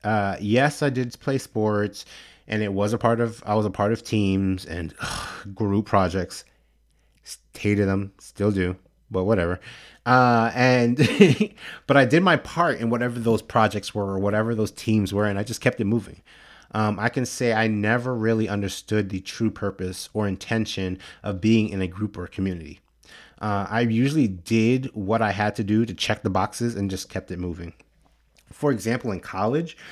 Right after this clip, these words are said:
I was a part of a business frat, I was a part of a business org, I was a part of a few clubs, but even those felt like I did it for a purpose of either landing a job or networking or meeting people. Um,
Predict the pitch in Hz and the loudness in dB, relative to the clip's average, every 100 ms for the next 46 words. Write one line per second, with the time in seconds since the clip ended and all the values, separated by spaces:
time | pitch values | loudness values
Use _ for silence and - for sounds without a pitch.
0 | - - 101 98 104 95 85 87 104 107 | -14 -6 -4 -2 -2 -4 -6 -2 0 0
1 | 104 107 104 101 101 95 92 - 95 87 | -2 0 2 2 0 -4 -4 -4 -4 -6
2 | 87 101 101 104 - 98 101 101 98 98 | -8 -6 -4 -4 -6 -2 2 2 2 -2
3 | 101 92 - 95 90 - 104 98 - 101 | -4 -4 -4 -4 -4 -4 -4 -4 -2 -2
4 | 98 - - - - - 120 123 151 170 | -2 -6 -20 -20 -20 -2 0 4 4 4
5 | 104 110 120 95 - 107 98 95 101 98 | 6 4 4 2 0 -2 -2 -2 -2 -2
6 | 90 107 110 - - 101 95 87 90 - | 2 2 2 -2 -2 0 0 -4 -10 -2
7 | 117 117 107 - 92 92 90 82 98 90 | -2 0 -2 -2 -4 -4 -6 -6 -4 -4
8 | 90 92 165 165 156 117 92 127 160 143 | -6 -2 2 6 4 4 0 0 0 0
9 | 143 143 117 95 120 151 143 143 143 135 | 0 -2 -4 0 2 2 0 -2 -4 -2
10 | 131 131 - - - - 113 101 95 92 | 0 -2 -8 -20 -18 -2 0 0 -2 -6